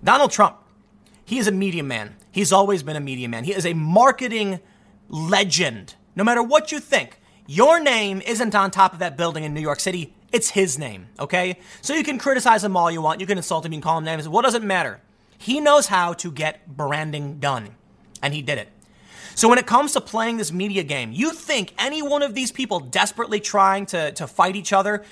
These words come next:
claw their way to the top of the media, you know, the media news cycle, you think they're gonna beat Trump?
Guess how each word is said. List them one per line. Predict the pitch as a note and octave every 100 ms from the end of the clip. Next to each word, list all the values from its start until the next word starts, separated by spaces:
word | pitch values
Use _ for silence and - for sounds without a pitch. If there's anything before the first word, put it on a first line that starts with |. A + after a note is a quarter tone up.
| _
claw | - - G3 F#3+ A#3
their | A3 G3+
way | G3 G#3
to |
the | F3+
top | - E3 F#3 F3+
of |
the | D3
media, | D#3 E3 F3+ D#3+ -
you | D3 D3 D#3
know, |
the | C#3+
media | D3 F3+ F3 C#3+ -
news | D#3+ E3+
cycle, | G3+ G#3 G#3+ - - -
you | D4
think | - G#4
they're | G#4+ G#4
gonna | G4
beat | F#4+ E4+ -
Trump? | - E4 G4+